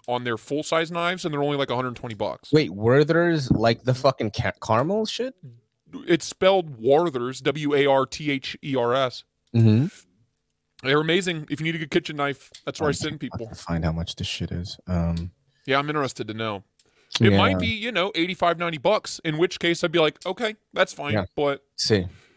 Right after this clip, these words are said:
Speaker 2: uh, it would
Speaker 1: if
Speaker 2: be
Speaker 1: it's
Speaker 2: on
Speaker 1: over
Speaker 2: Blade
Speaker 1: a hundred,
Speaker 2: H Q, right?
Speaker 1: I'm gonna
Speaker 2: Um,
Speaker 1: pass.
Speaker 2: everything is on Blade H Q, right?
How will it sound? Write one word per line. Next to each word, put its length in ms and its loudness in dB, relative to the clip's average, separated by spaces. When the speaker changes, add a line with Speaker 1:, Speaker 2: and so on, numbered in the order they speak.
Speaker 2:
uh, 220 2
it 40 6
would 140 6
Speaker 1:
if 60 0
Speaker 2:
be 40 6
Speaker 1:
it's 80 4
Speaker 2:
on 120 0
Speaker 1:
over 80 0
Speaker 2:
Blade 180 2
Speaker 1:
a 20 4
hundred, 240 -2
Speaker 2:
H 40 4
Q, 80 6
right? 280 4
Speaker 1:
I'm 100 -8
gonna 100 -6
Speaker 2:
Um, 60 -6
Speaker 1:
pass. 400 -6
Speaker 2:
everything 280 0
is 100 -10
on 80 -4
Blade 240 -8
H 180 -10
Q, 300 -4
right? 240 -2